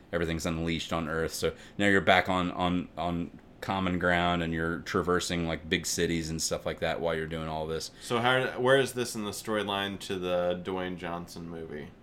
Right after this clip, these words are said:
Speaker 1: <laughs> To the Rock movie?
Speaker 2: Yeah.
Speaker 1: I think the Rock movie came out after Doom three came out, so I guess that's kind of the game that that was kind of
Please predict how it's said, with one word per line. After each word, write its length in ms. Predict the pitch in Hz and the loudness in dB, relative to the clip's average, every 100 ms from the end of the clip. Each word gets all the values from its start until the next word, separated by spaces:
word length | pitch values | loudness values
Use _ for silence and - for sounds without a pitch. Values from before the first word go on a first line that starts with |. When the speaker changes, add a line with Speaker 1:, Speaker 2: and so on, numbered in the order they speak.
| - - - | -20 -20 -6
Speaker 1:
<laughs> 480 | - 349 135 107 98 | 6 8 8 0 -2
To 120 | - | 2
the 140 | 110 | 2
Rock 320 | 90 95 101 104 | 2 2 2 4
movie? 320 | 104 98 95 | 4 4 0
Speaker 2:
Yeah. 280 | 95 71 - - | -2 -4 -8 2
Speaker 1:
I 100 | 117 | 6
think 180 | 147 117 | 8 8
the 80 | 95 | 8
Rock 340 | 104 117 - | 8 8 6
movie 300 | 104 98 98 | 4 4 2
came 260 | - 98 95 | 0 2 2
out 220 | 90 - | 2 0
after 380 | 90 90 - 92 | 0 0 0 -2
Doom 300 | 80 85 82 | 0 0 0
three 420 | - 85 85 85 92 | -4 -6 0 2 2
came 260 | 110 113 | 0 2
out, 220 | 113 113 90 | 2 0 0
so 100 | 87 | 0
I 60 | |
guess 240 | 85 92 - | 2 2 2
that's 360 | 85 87 - | 4 4 2
kind 240 | - 87 85 | -2 0 2
of 120 | 76 | 0
the 80 | 80 | -2
game 320 | 78 80 80 | 0 0 0
that 160 | 78 76 | -2 0
that 220 | 78 67 | 0 0
was 160 | 80 | -4
kind 180 | - 76 | -4 -6
of 180 | 73 - | -6 -10